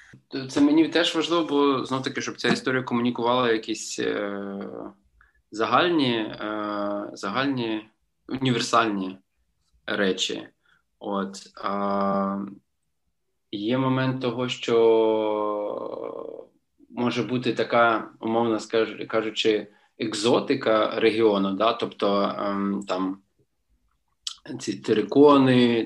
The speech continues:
там, е, очі і там, я не знаю, будь-яка специфіка. От, але, ем, це якась така зовнішня ознака, да? От, внутрішньо там є все одно певні протиріччя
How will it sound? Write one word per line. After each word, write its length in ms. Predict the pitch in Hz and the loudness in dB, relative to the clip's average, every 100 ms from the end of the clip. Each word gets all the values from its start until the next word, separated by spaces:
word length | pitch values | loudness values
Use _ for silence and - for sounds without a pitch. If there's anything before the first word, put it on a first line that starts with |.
| - | -2
там, 400 | - - - - - 104 | -6 -4 -8 -10 -12 -10
е, 260 | 101 101 - - | -8 -8 -10 -6
очі 720 | 120 127 131 131 - 123 117 110 | 2 4 4 2 4 6 6 4
і 240 | - 101 | 0 -4
там, 340 | 98 - - - - | -4 -8 -10 -12 -12
я 120 | - 101 | -10 -8
не 100 | 98 | -8
знаю, 240 | 98 - - - - - - - | -8 -10 -14 -20 -18 -18 -12 -6
будь-яка 380 | 101 104 104 | -2 -2 -2
специфіка. 800 | 101 - 95 131 127 113 107 107 _ - _ _ _ - | -6 -10 -8 -6 -6 -6 -6 -8 _ -20 _ _ _ -2
От, 380 | 110 101 - - | 0 0 -6 -12
але, 1000 | 120 110 110 113 113 117 127 135 139 139 135 | -4 0 2 4 4 4 4 4 6 4 2
ем, 460 | 127 123 123 120 107 _ | 0 0 0 -2 -8 _
це 160 | - 113 | 0 2
якась 240 | 113 113 | 4 0
така 180 | 107 110 | 0 -2
зовнішня 600 | - 131 127 107 - 95 | 0 0 0 -2 -4 -6
ознака, 460 | 92 - 90 - - | -6 -8 -12 -14 -8
да? 280 | 60 117 - | -6 -6 -6
От, 380 | 110 101 - - - - | -8 -10 -12 -20 -20 -10
внутрішньо 1000 | 113 143 170 160 147 - 139 131 127 127 | -2 0 0 -2 -2 0 0 2 0 2
там 180 | 120 120 | 2 4
є 160 | 127 156 | 4 2
все 200 | - 123 | 2 0
одно 260 | 120 139 | 2 2
певні 300 | 123 113 113 | 4 2 0
протиріччя 840 | 101 110 - 110 147 - 123 117 | -2 -4 -2 -2 -2 -4 -4 -4